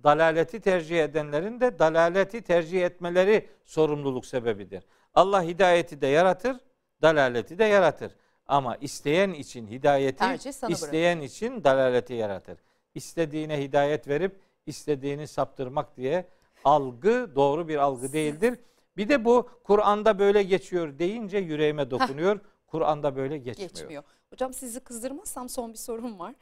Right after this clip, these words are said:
Speaker 1: Yok,
Speaker 2: Berat
Speaker 1: kızıyor muyum yani?
Speaker 2: <laughs> Yo,
Speaker 1: Yok.
Speaker 2: yo. Bu, buna kızabileceğinizi düşündüğüm için
Speaker 1: Ha, peki.
Speaker 2: önden bir uyardım. Berat Kandili'nde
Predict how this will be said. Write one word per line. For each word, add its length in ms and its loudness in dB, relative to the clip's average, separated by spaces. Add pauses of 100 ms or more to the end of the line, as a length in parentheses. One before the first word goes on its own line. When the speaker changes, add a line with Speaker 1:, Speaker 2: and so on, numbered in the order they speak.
(140)
Speaker 1:
Yok, 220 -4
Speaker 2:
Berat 140 0
Speaker 1:
kızıyor 300 2
muyum 320 -4
yani? 300 -6
Speaker 2:
<laughs> 60 -2
Yo, 160 8
Speaker 1:
Yok. 60 0 (280)
Speaker 2:
yo. 80 -16
Bu, 160 -8
buna 180 2
kızabileceğinizi 840 -8
düşündüğüm 440 -16
için 200 -14
Speaker 1:
Ha, 120 -14
peki. 360 -14
Speaker 2:
önden 420 2
bir 80 -10
uyardım. 580 -4
Berat 320 -4
Kandili'nde 760 -6